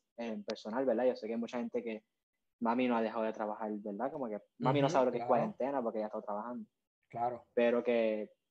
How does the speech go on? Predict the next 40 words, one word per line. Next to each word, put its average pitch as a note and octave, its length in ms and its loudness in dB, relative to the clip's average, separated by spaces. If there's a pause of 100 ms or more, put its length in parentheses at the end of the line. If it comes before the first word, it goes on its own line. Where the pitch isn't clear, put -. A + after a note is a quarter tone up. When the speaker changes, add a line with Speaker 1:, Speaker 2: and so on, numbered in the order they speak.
(260)
Speaker 1:
este, - 340 -4
a A2 80 0
pesar A2 260 -2
de B2 160 2
que C#3 60 4
el C3+ 120 6
lunes C#3+ 260 2
era C#3 160 2
oficial C#3 680 2
y, G#2+ 260 -4 (140)
pues, A2 100 -4
la G#2 120 -4
gente G#2 280 -8
tenía C3 420 -2
libre, C3+ 640 4
que A2 160 -2
usualmente A2+ 420 -4
es A#2+ 60 0
un A#2+ 40 -10
fin A#2+ 140 -4
de A#2+ 60 -4
semana A#2+ 240 -2
largo, B2 340 4
que A2+ 80 -4
tú A2+ 60 -16
estás A#2 200 -8
en A#2 80 -4
la A2+ 100 -4
playa A#2 260 0
o C3+ 60 4
algo, C3 240 -2 (440)
Speaker 2:
Ujú. C3 260 -6
Speaker 1:
pues, A2+ 140 -4 (280)
todo C#3 160 10
el D#3+ 80 10
mundo F3 560 4 (300)
el B2 140 2
domingo C3 340 2
hizo B2+ 220 2
fiesta C#3 480 2